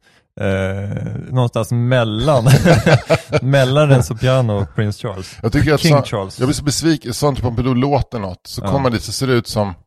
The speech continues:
Speaker 2: det ser ut som att någon har byggt, alltså, du har hamnat i Bredäng till en lite för stor lekplats. Alltså,
Speaker 1: <laughs>
Speaker 2: eh, en jättestor
Speaker 1: Parklek.
Speaker 2: Ja, parklek.
Speaker 1: Jag tycker att, eh,
Speaker 2: Världens
Speaker 1: Centre Pompidou, fem plus,
Speaker 2: Mm. Jaha.
Speaker 1: Liljevalchs, t-, svag tvåa,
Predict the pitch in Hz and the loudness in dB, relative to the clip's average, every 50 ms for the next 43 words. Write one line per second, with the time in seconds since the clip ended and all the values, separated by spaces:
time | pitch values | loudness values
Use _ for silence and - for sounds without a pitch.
0 | _ _ _ _ _ _ _ _ _ _ _ 127 123 - - 143 151 143 - - | _ _ _ _ _ _ _ _ _ _ _ -8 -6 -4 -2 0 0 0 -2 -4
1 | 123 127 120 113 110 120 113 110 110 110 101 107 104 95 - - - 110 107 117 | -4 -4 -4 -2 -2 -2 0 0 0 -2 -2 -2 -4 -4 -4 -6 -8 -6 -6 -6
2 | 110 104 113 101 113 107 113 113 101 90 98 90 90 117 123 113 107 110 113 120 | -6 -6 -4 -2 0 0 0 0 -2 -4 -4 -6 -4 -4 -2 -2 -2 -2 0 -2
3 | 120 110 104 - 107 101 107 107 101 - 92 - - - - 113 107 107 104 110 | -2 -2 -4 -4 -6 -4 -4 -6 -6 -6 -8 -8 -8 -6 -6 -4 -4 -4 -4 -4
4 | 117 110 95 - - - - 127 107 - - - - 113 104 90 90 104 107 78 | -4 -4 -4 -6 -6 -6 -4 -4 -4 -6 -8 -6 -2 0 0 2 2 2 0 0
5 | - - - - - _ - - - - 120 - 110 127 123 123 131 117 - - | -4 -8 -10 -12 -12 _ -20 -18 -14 -14 -12 -10 -8 -8 -4 -4 -4 -4 -4 -6
6 | - 117 143 120 123 113 117 98 92 - - - - 117 - 151 135 113 - 123 | -4 0 0 0 0 0 -4 -6 -6 -10 -12 -10 -6 -2 0 0 0 0 0 -4
7 | 117 92 - - - _ _ 127 131 135 135 147 160 170 160 - 147 127 - - | -6 -8 -8 -12 -20 _ _ 0 2 4 4 4 4 4 2 0 -4 -6 -4 -2
8 | 107 104 104 98 - - - - 104 98 - 101 104 117 113 104 - 127 120 117 | -2 -2 -2 -2 -4 -10 -8 -4 0 0 2 2 2 0 -2 -2 -2 -2 -2 -2
9 | - 107 - 120 110 101 113 110 135 113 90 90 90 101 - _ _ _ _ 127 | -4 -4 -6 -6 -4 -4 -4 -4 -2 -4 -4 -6 -12 -14 -16 _ _ _ _ -4
10 | 117 104 98 90 - 120 98 82 - - - - 104 87 95 113 98 - 110 117 | -2 -2 -2 -2 -4 -6 -6 -8 -8 -10 -8 -6 -4 -4 -2 -4 -4 -4 -4 -4
11 | 117 107 104 104 120 107 90 92 - - - - - - _ _ _ - - - | -4 -4 -4 -2 -2 -2 -2 -4 -8 -14 -16 -18 -18 -18 _ _ _ -18 -18 -18
12 | - - - _ _ _ _ _ - - - 131 120 113 110 - - 110 107 - | -18 -20 -20 _ _ _ _ _ -16 -8 -4 -2 -2 -2 -2 -4 -10 -10 -10 -8
13 | - 80 | -10 -12